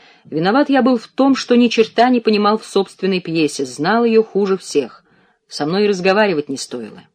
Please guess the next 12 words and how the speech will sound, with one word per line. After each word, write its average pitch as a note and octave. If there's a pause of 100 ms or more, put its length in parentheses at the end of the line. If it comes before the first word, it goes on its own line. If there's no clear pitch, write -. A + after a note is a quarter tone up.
(760)
И E3
если B3
кто-нибудь A#3+
все-таки A3
меня G#3
спрашивал, E3+
что -
значит E3
та C#3
или A#2+
иная C3
реплика, D#3+